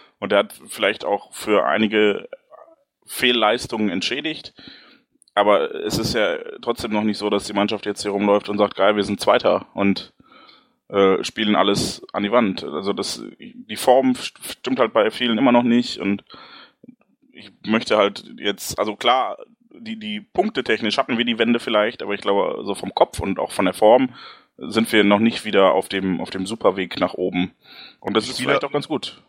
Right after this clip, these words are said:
Speaker 2: Die Spieler haben auf jeden Fall auch so ein bisschen eingenordet, ne? Das würde ich auch sagen. Also g-, gerade nach dem Derby, ähm, hörte man ja oft dann schon wieder, "Hier, Champions League ist noch drin" oder sowas. Und, äh,
Speaker 1: Ja gut,
Speaker 2: oder
Speaker 1: den Witz habe ich auch gebracht, aber alle haben mir das <laughs> für ernst abgekauft.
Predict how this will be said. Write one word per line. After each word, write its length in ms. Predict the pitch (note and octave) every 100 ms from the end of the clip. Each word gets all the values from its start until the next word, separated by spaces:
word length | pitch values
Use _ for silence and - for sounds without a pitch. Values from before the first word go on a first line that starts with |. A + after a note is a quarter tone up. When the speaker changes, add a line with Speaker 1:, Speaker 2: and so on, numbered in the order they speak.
| _ -
Speaker 2:
Die 60 |
Spieler 300 | G2+ - B2+
haben 160 | B2 B2
auf 100 | A2
jeden 120 | B2+
Fall 140 | - A#2
auch 80 | A2
so 80 |
ein 60 | A2+
bisschen 220 | A#2 B2
eingenordet, 600 | F#2+ A#2 G#2+ F#2+ F#2+ F2
ne? 80 | G2
Das 180 | G#2+ -
würde 80 | G2+
ich 80 |
auch 140 | G2+ G2+
sagen. 400 | G2+ F#2 F2+ F#2
Also 340 | F#2+ F#2 E2+
g-, 140 | G2 - G2+ -
gerade 460 | G#2 A#2 A#2+ G#2
nach 220 | G2+ A2 A#2
dem 260 | A2+ A2
Derby, 460 | G#2 A2 B2+ C3+ C#3 - - - - - _ -
ähm, 480 | A2 A2 G#2+ G#2+ -
hörte 280 | A#2+ B2 B2
man 160 | A2+
ja 100 | A2+
oft 240 | - B2+ B2+
dann 140 | A#2
schon 180 | A#2+ A2+
wieder, 360 | A2+ A2 G2+ - -
"Hier, 140 | B2 A2
Champions 300 | C#3+ C3 G#2+
League 80 |
ist 100 | G#2
noch 140 | A2 G2+
drin" 300 | F#2+ G2+ G2+
oder 180 | G2+ G2+
sowas. 340 | G2+ C3 - _ - - _ _
Und, 420 | - A2 G#2+ G2 -
äh, 220 | G#2 G2+
Speaker 1:
Ja 40 |
gut, 100 | A2+
Speaker 2:
oder 100 | A#2+
Speaker 1:
den 80 | A2
Witz 140 | B2
habe 120 | C3 A#2+
ich 120 | A2
auch 100 | C#3+
gebracht, 300 | G2 G2 G2
aber 160 | G2
alle 120 | F#2+ G2+
haben 180 | G#2+
mir 80 | G2
das 260 | G#2 - G2
<laughs> 80 | -
für 100 | A2
ernst 320 | - E3 D#2
abgekauft. 640 | - G#2 - G#2+ -